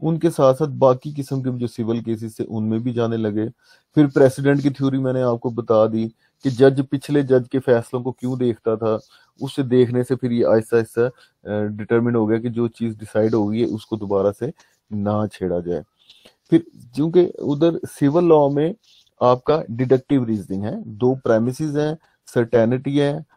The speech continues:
उस major premise के ऊपर minor premise जो कि required हमारी, अ, question है, हमारा, अ, curiosity है, उसको उसके ऊपर apply करते हैं तो consequence में हमें उसका जवाब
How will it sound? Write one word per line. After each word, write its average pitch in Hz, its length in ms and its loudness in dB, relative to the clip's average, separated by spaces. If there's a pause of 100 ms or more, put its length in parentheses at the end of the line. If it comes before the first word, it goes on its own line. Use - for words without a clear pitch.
(180)
उस 135 320 -4 (580)
major 139 280 4
premise 127 480 0 (120)
के 123 160 2 (680)
ऊपर 131 260 0 (160)
minor 120 300 4
premise 120 460 0
जो 120 120 -2
कि 127 120 -2
required 120 460 4
हमारी, 113 420 0
अ, 143 60 -10 (2250)
question 131 380 0
है, 98 140 0
हमारा, 101 360 0
अ, 139 100 -2 (300)
curiosity 120 760 0
है, 120 140 2 (100)
उसको 131 280 -4
उसके 135 200 -4
ऊपर 147 160 0
apply 123 300 4
करते 120 280 -4
हैं 123 100 -4
तो 127 100 -2
consequence 123 720 -2
में 123 100 0
हमें 113 200 0
उसका 113 200 -2
जवाब 104 380 2